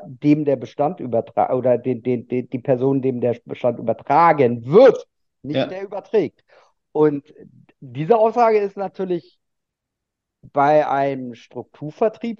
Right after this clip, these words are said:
Speaker 1: falsch. Wenn ich Strukturvertrieb-Mitarbeiter bin, dann kann ich nicht von irgendjemandem Dritten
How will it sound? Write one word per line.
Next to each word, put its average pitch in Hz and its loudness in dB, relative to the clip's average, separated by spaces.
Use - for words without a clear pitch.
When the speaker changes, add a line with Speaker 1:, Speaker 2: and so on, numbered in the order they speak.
Speaker 1:
falsch. - -2
Wenn 120 -8
ich 226 -10
Strukturvertrieb-Mitarbeiter 180 -2
bin, 208 4
dann 143 -2
kann 156 2
ich 202 -2
nicht 151 -4
von 156 -2
irgendjemandem 160 0
Dritten 160 -4